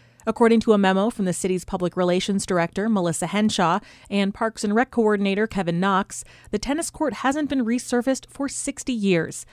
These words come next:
The project will create a more multi-purpose facility where users could play everything from pickleball to badminton. The updates could also include new lighting and a small restroom facility.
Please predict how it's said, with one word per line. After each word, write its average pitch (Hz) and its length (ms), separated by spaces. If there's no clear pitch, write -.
The 226 80
project 269 400
will 254 100
create 233 380
a 220 80
more 196 220
multi-purpose 202 720
facility 180 600
where 175 140
users 190 440
could - 160
play 180 180
everything 180 500
from 160 240
pickleball 254 600
to 240 100
badminton. 180 640
The 247 100
updates 262 400
could 254 120
also 233 300
include 220 400
new 175 160
lighting 208 480
and 214 100
a 233 60
small 233 260
restroom 226 400
facility. 170 540